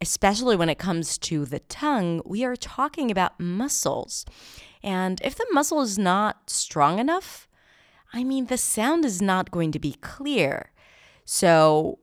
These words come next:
whether it's in your native language or in English, we want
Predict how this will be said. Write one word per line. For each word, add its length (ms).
whether 280
it's 180
in 140
your 140
native 340
language 460
or 420
in 160
English, 680
we 180
want 640